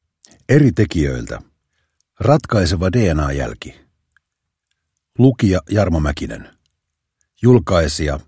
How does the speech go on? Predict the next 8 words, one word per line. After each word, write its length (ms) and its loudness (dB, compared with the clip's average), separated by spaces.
Saaga. 520 -6
Ratkaiseva 720 0
D 220 6
N 40 -2
A-jälki. 560 -8
Geir 240 4
Hansen, 720 0
kriminaltekniker, 1080 0